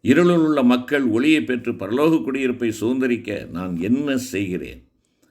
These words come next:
அழைக்கப்பட்ட அழைப்பிற்கு பாத்திரமாய் நடக்கிறேனா? இயேசு கிறிஸ்துவை அறிந்த நான் அறியப்படாதவர்களுக்கு அறிவிக்கும் பணியில் எந்த இடத்தில் இருக்கிறேன்? சிந்தித்து செயல்படுவோம்.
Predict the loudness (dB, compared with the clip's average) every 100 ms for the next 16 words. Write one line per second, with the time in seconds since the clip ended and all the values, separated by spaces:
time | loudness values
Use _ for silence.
0 | _ _ -2 2 2 2 -2 -2 -4 -2
1 | -2 0 -4 -6 -4 -4 -2 0 2 2
2 | 0 -4 -2 0 2 2 0 -4 -18 _
3 | _ _ _ _ _ _ 0 2 2 0
4 | 0 -2 2 4 4 2 2 2 2 0
5 | -4 -6 -2 0 0 2 2 4 4 2
6 | 0 2 2 4 2 0 0 2 2 2
7 | 2 2 4 2 2 -2 -2 -2 -2 -8
8 | -14 -18 _ _ _ _ _ _ _ _
9 | _ -4 -2 0 -2 -8 -8 -2 -2 -2
10 | -6 -8 -12